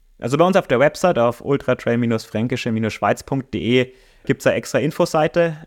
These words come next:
äh, über alle anstehenden Community Runs. Die sind jetzt bisher im ersten Quartal, ähm, geplant. Das heißt, bis, äh, dann der dritte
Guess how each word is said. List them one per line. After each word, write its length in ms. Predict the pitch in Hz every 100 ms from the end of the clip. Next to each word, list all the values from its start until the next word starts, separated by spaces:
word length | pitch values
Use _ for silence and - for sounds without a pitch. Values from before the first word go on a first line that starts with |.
| -
äh, 240 | 123 123 113
über 280 | 120 107 80
alle 240 | 120 87
anstehenden 520 | 104 117 127 120 113
Community 460 | 107 110 143 156 156
Runs. 320 | 147 160 -
Die 140 | 123
sind 200 | - 120
jetzt 220 | 117 - -
bisher 420 | - 120 117 90
im 140 | 107
ersten 400 | 87 117 - 113
Quartal, 640 | - - - - 107 151 156 - - - -
ähm, 680 | 120 123 127 131 135 139 -
geplant. 560 | 131 - - 120 131 143
Das 180 | 110 -
heißt, 380 | 110 110 - -
bis, 320 | 127 - -
äh, 420 | 107 110 110 107
dann 240 | 104 101
der 400 | 110 104 104 104 _ _ _
dritte 600 | 113 117 - 117 117